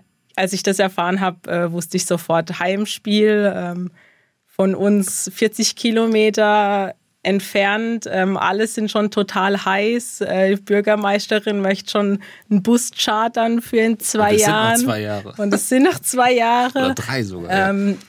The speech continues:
Speaker 1: ich glaub, vom Niveau her wird es total hoch sein, einfach weil sich auch alle drauf freuen, endlich mal wieder was in der Heimat, so ein großes Sportevent zu haben. Ähm,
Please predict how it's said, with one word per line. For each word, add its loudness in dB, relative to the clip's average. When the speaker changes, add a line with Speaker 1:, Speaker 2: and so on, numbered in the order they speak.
Speaker 1:
ich -4
glaub, 2
vom 0
Niveau 0
her 0
wird -4
es -6
total 0
hoch 2
sein, -2
einfach -4
weil 0
sich -2
auch -6
alle 2
drauf -2
freuen, 0
endlich -6
mal -6
wieder -4
was -2
in 0
der 0
Heimat, -4
so -4
ein -2
großes -2
Sportevent -2
zu -4
haben. 0
Ähm, 2